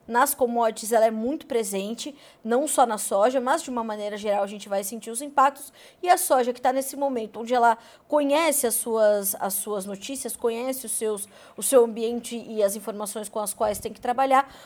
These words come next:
faz com que o mercado, quando, mesmo quando exiba uma, uma, uma movimentação mais intensa como a de hoje,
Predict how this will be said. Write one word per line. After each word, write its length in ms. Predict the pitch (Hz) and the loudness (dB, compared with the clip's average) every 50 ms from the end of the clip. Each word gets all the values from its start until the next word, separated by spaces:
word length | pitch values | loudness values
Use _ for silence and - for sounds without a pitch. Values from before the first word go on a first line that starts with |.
| - _ | -10 _
faz 260 | - 294 285 285 285 | 8 8 8 8 6
com 200 | - 302 294 285 | 0 -4 -6 -6
que 320 | 285 - 247 240 220 208 | -8 -8 -6 -6 -4 -4
o 40 | 208 | -2
mercado, 480 | 226 233 233 - 233 208 208 196 202 196 | -4 -2 0 4 4 4 4 2 0 -4
quando, 360 | - 240 254 262 247 262 185 | -2 -2 -2 0 -2 -4 2
mesmo 340 | 226 254 302 302 311 311 277 | 6 6 6 6 4 -4 -4
quando 480 | - - 277 262 254 247 233 208 196 - - - - _ - | 2 6 6 6 6 4 -2 -6 -10 -12 -16 -20 -20 _ -2
exiba 560 | 214 226 226 226 220 226 208 202 214 202 - | 0 0 0 0 -2 -4 0 2 2 2 2
uma, 380 | - 214 214 208 202 196 196 196 | 2 -2 -4 -2 -2 -2 -2 -4
uma, 360 | 208 202 196 196 190 190 202 196 196 | -4 -6 -6 -4 -4 -4 -6 -6 -8
uma 440 | 202 185 180 175 175 170 165 160 165 - - | -10 -8 -6 -6 -6 -8 -10 -10 -12 -6 2
movimentação 720 | 220 247 269 254 247 247 247 240 240 214 - - 233 214 | 4 4 4 4 2 -6 -6 -4 -6 -6 -6 -6 -6 -6
mais 240 | 214 214 220 202 214 | -4 -4 -4 -6 -8
intensa 440 | 202 202 196 208 196 196 196 196 - | -10 -10 -8 -8 -8 -8 -8 -10 -10
como 220 | - 196 196 196 | -10 -8 -8 -8
a 60 | 196 | -8
de 120 | 185 208 233 | -4 2 4
hoje, 280 | 247 254 247 254 - | 4 4 2 0 -8